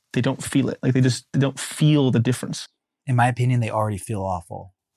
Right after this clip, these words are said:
Speaker 1: Okay.
Speaker 2: They don't know what feeling good feels like.
Speaker 1: Okay.
Speaker 2: Because of all the layers that they're already under. They're drinking alcohol on the weekends. They're working, uh, you know,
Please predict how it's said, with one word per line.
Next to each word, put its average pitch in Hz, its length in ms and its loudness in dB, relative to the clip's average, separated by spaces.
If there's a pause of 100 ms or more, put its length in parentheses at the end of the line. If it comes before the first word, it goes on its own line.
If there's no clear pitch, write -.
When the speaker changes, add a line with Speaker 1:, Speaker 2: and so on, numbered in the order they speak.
Speaker 1:
Okay. - 120 -4
Speaker 2:
They 123 140 6
don't 143 300 4
know 117 200 2
what 107 200 -4
feeling 101 340 -6
good 95 200 -8
feels 107 360 -8
like. - 200 -8
Speaker 1:
Okay. 139 240 -2 (340)
Speaker 2:
Because 131 480 2
of 117 260 -4 (100)
all 120 180 2
the 120 120 -2
layers 107 400 -2
that 101 80 -8
they're 101 160 -6
already 101 260 -4
under. 98 240 -4
They're 90 100 -8
drinking 101 300 -8
alcohol 95 360 -6
on 92 80 -10
the 92 60 -12
weekends. 107 680 -2
They're 90 480 -8
working, 101 680 -6 (140)
uh, 92 420 -8 (180)
you - 160 -16
know, 95 160 -12